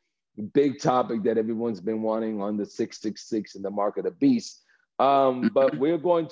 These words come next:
Speaker 1: to, I wanna start off this way, uh, Ryan.
Speaker 2: Mm-hmm.
Speaker 1: Acts three nineteen. This, this is, this has just been in my heart, uh, as I've been, I, you know, I, I've driven some the last couple of days, spent time in the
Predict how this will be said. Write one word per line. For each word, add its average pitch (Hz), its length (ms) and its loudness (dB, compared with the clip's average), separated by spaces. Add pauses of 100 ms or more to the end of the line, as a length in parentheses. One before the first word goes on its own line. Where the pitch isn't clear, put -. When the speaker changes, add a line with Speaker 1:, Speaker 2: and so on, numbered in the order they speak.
Speaker 1:
to, 156 240 2 (320)
I - 20 2 (100)
wanna 196 180 -2
start 175 280 -2
off 123 140 -2
this 139 200 -4 (120)
way, 113 140 -4 (240)
uh, 98 160 -10 (180)
Ryan. 98 300 -12 (520)
Speaker 2:
Mm-hmm. - 680 -14
Speaker 1:
Acts 117 140 -6
three 139 220 0
nineteen. 120 560 -4 (360)
This, 113 120 -2
this 139 240 -2
is, 151 60 -6 (200)
this 135 120 -4
has 131 200 -6
just 107 160 -2
been 127 140 0
in 120 80 0
my 107 160 -2
heart, 117 400 2 (460)
uh, 113 140 -8 (140)
as 104 120 0
I've 101 160 0
been, 104 240 -6
I, 107 160 -8
you 113 120 -2
know, 104 100 0
I, 98 300 -4
I've 95 220 -6
driven 127 420 2
some 120 600 -4
the 110 80 0
last 117 280 -2
couple 113 280 -4
of 104 100 -4
days, 113 420 -2 (320)
spent 131 380 0
time 123 400 0
in 110 60 -2
the 104 80 -4